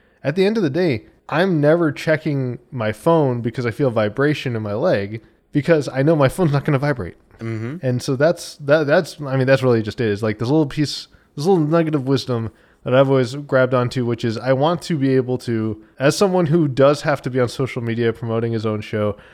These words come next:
Speaker 1: making sure he stays up to date on all of his brother's cool posts.
Speaker 2: Oh, buddy.
Speaker 1: Yeah, I gotta give you those likes, man. I know, I know, I gotta give you those
Speaker 2: Gotta give,
Speaker 1: dopamine.
Speaker 2: give me that dopamine. Yeah, there we go.
Speaker 1: Yeah, give you your hit. I'm an enabler.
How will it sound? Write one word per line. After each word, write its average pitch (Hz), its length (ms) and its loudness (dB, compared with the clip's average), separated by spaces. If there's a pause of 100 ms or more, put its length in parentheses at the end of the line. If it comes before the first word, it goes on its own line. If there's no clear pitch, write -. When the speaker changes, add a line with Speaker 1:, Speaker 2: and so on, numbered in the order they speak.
(320)
Speaker 1:
making 131 240 0
sure 139 180 0
he 117 140 -2
stays 123 240 0
up 110 120 0
to - 80 -14
date 113 140 6
on 110 140 2
all 110 80 2
of 107 60 0
his 107 120 -2
brother's 107 320 -2
cool 110 220 -6
posts. - 720 -6
Speaker 2:
Oh, 190 240 -2
buddy. 180 440 -2
Speaker 1:
Yeah, 123 140 -6
I - 20 -8
gotta 139 160 -6
give 160 160 0
you 165 80 0
those 151 200 0
likes, 170 200 0
man. 117 240 -4 (380)
I 135 80 -6
know, 139 240 -2
I 135 60 -6
know, 147 220 2
I 131 100 -2
gotta 151 120 0
give 160 140 0
you 156 60 0
those 139 160 2
Speaker 2:
Gotta 147 160 4
give, 131 180 0
Speaker 1:
dopamine. 110 240 -2
Speaker 2:
give 143 120 -6
me 147 100 -2
that 143 200 -6
dopamine. 135 400 -8
Yeah, 135 200 4
there 135 180 4
we 143 80 2
go. 151 340 4
Speaker 1:
Yeah, 143 80 -2
give 139 180 2
you 147 100 6
your 131 100 6
hit. 131 220 2
I'm 135 120 4
an 135 160 4
enabler. 117 460 2